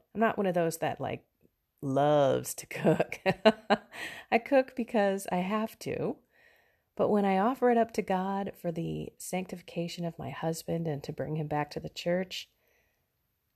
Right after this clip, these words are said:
that activity becomes a joy because I'm doing it for a heart to be enlightened with the Lord.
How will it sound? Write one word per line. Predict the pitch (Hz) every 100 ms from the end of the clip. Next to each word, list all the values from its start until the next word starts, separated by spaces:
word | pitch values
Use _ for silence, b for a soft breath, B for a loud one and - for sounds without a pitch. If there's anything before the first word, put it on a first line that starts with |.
| -
that | 208 262 - -
activity | 156 - - 170 165 147 135
becomes | 147 - 151 143 143 - _
a | 147
joy | - 131 123 - - 160 _ _ _ _ _ _
because | - 170
I'm | 160 151
doing | 190 185 156
it | 131 -
for | 139 139 127 - _ _ _ _ _ -
a |
heart | 135 - - 156 - - -
to | -
be | 147 143 135 131 _ _ _
enlightened | - 156 147 147 156 - 123 - - _
with | - -
the | 135
Lord. | 139 131 - -